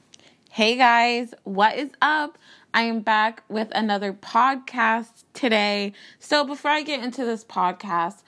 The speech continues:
make sure you follow me on my Instagram at Cupcake X O X O H A N. I repeat, Cupcake X O X O H A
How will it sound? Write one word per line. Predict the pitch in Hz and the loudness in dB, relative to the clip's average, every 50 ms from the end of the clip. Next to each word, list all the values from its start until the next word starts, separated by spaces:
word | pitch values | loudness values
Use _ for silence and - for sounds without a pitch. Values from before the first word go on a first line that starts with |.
| - - - _ _ | -20 -20 -20 _ _
make | - 247 277 302 285 - | -2 0 0 0 -2 -6
sure | - - 269 247 | -6 -4 -2 -2
you | 254 247 247 | -2 -2 -6
follow | 233 - 247 233 233 233 233 | -2 0 2 2 2 2 0
me | 233 233 233 220 | -4 -6 -6 -4
on | - 208 226 226 226 | -4 -4 -2 -2 -2
my | 233 240 233 | -4 -6 -6
Instagram | - 226 220 226 - - 220 220 220 214 208 208 202 - - | -6 -6 -8 -8 -8 -8 -6 -4 -2 -2 -2 -4 -6 -6 -4
at | 202 196 185 180 - - _ | -2 -2 0 -2 -4 -8 _
Cupcake | - - 277 277 - _ - - 302 269 277 277 262 - - _ _ - | -8 -6 -6 -6 -6 _ -8 -4 -4 -2 -2 -4 -6 -10 -18 _ _ -4
X | 196 196 - - 220 | -4 -4 -4 -8 -8
O | 190 - - | -6 -2 0
X | 233 262 254 - - | 0 0 -2 -6 -6
O | 277 269 262 254 247 - - - | -2 -2 -2 -2 -2 -6 -8 -8
H | 156 170 175 175 - - _ - | -6 -6 -6 -8 -12 -12 _ -6
A | 190 185 180 - - _ | -4 -4 -4 -6 -4 _
N. | - 240 247 247 247 247 247 - _ - - - - _ _ _ - | -2 -2 -2 -2 -4 -6 -8 -10 _ -20 -20 -20 -20 _ _ _ 0
I | 185 202 | 0 0
repeat, | 196 190 190 196 196 - - 233 247 254 262 - - _ _ _ _ _ _ _ - | 0 -2 -6 -10 -12 -12 -10 -6 -6 -6 -6 -8 -10 _ _ _ _ _ _ _ 0
Cupcake | - 254 254 262 - - - 269 247 247 233 - - _ | 2 2 2 2 -4 -6 -4 -2 -2 -2 -4 -10 -4 _
X | 214 214 214 - 226 | -2 -2 -2 -4 -2
O | 196 214 | 0 0
X | 240 262 254 - - | 0 0 -2 -2 0
O | 254 254 254 - - - | 0 0 0 -2 -4 -4
H | 196 202 208 208 - - - - | -4 -4 -4 -6 -8 -10 -4 -2
A | 196 196 190 196 - | 0 0 0 -2 -6